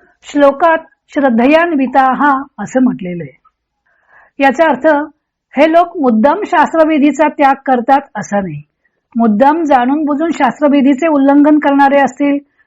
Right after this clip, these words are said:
तर ते दैवी संपत्तीने युक्त असे लोक असणार नाहीत. तर त्यांना शास्त्रविधी माहीत नसतात, पण कर्तव्य कर्मांवर त्यांची श्रद्धा तर असते व त्या श्रद्धेला अनुसरूनच ते वागत असतात. अशा लोकांना मिळणाऱ्या गतीविषयक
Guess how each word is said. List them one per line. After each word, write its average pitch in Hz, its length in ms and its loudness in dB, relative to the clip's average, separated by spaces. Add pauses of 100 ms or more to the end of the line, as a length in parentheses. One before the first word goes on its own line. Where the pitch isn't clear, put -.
(120)
तर 311 120 2
ते 330 180 -2
दैवी 269 280 2
संपत्तीने 262 720 0
युक्त 240 260 -2
असे 254 440 0
लोक 233 260 0
असणार 190 340 -10
नाहीत. 151 220 -18 (560)
तर 330 180 0
त्यांना 285 400 -2
शास्त्रविधी 311 640 -4
माहीत 277 480 -4
नसतात, 196 340 -10 (340)
पण 339 120 -2
कर्तव्य 359 520 -2
कर्मांवर 285 500 0
त्यांची 247 280 -6
श्रद्धा 208 360 -4 (100)
तर 349 180 0
असते - 240 -12 (400)
व 277 60 -2
त्या 302 220 0
श्रद्धेला 285 460 0
अनुसरूनच 302 720 0
ते 415 100 -6
वागत 185 400 -6
असतात. 175 280 -18 (460)
अशा 330 300 2
लोकांना 381 400 0
मिळणाऱ्या 285 480 2
गतीविषयक 262 720 -2